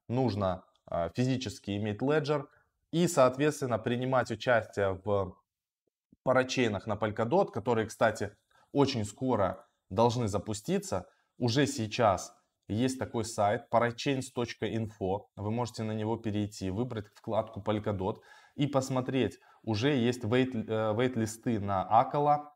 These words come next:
и Эквилибриум. А на Акалу мы уже, э, в вейт-, в вейт-листе, и надо будет, эм, добавиться в вейт-лист на Эквилибриум тоже. То есть это свидетельствует о том,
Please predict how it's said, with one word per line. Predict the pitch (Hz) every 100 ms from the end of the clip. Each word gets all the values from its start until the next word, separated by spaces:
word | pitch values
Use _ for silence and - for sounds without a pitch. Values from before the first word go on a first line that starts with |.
| -
и | 127
Эквилибриум. | 135 131 127 123 101 95 82 80 _ _ _
А | -
на | 107 123
Акалу | 131 131 117 104
мы | 107 120
уже, | 110 101 110 98 85 -
э, | 92
в | 90
вейт-, | 113 107 -
в | 104 110 82 104
вейт-листе, | 113 98 101 - - 160
и | 147 107
надо | 113 117
будет, | 98 104 101 98 -
эм, | 92 92 90 90 92 92 92 90 92 92
добавиться | 98 92 110 107 -
в | 90 95
вейт-лист | 90 107 107
на | 101 98 - - -
Эквилибриум | - - 123 127 92 95 95
тоже. | 147 160 135 - _ _
То | 131
есть | 135 131
это | 127 139 143
свидетельствует | - 127 143 - - -
о | 110
том, | - 180 185 185